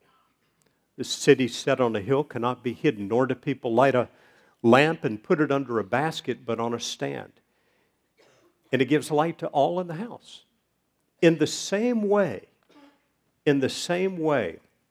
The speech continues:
let your light shine before others so that they may see your good works and give glory to your Father in heaven. What's Jesus saying?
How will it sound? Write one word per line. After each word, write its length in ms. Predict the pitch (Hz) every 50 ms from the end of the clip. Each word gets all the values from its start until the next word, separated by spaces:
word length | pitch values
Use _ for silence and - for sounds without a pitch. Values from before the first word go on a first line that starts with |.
| _ _ _ _ _ _ _ _ - - _
let 320 | - 135 139 139 139 113
your 260 | 110 120 139 185 220
light 300 | 208 170 120 110 113 117
shine 320 | - - - 123 117 117 117
before 380 | 110 113 - - - 123 113
others 320 | 110 123 117 139 139 135 -
so 180 | - - 131 123
that 160 | 110 123 -
they 120 | - 131 131
may 220 | 127 117 110 107
see 320 | 104 - - - 208 208 208
your 140 | 202 175
good 240 | 147 127 147 156 151
works 380 | 160 127 127 139 139 - - -
and 120 | 131 113
give 180 | 113 113 104 92
glory 460 | - 104 98 107 117 123 131 139 147
to 160 | - - 131
your 160 | 120 104 104
Father 440 | - _ - 110 107 110 - 107 110
in 140 | 107 104 104
heaven. 300 | 98 104 104 - - - _ _ _ _ _ _ _ _ _ _ _ _ _ _ _ _ _ _ _ _ _ _ _ _
What's 180 | - 170 170 -
Jesus 400 | - - 175 151 - - 165 -
saying? 340 | - - 175 170 160 127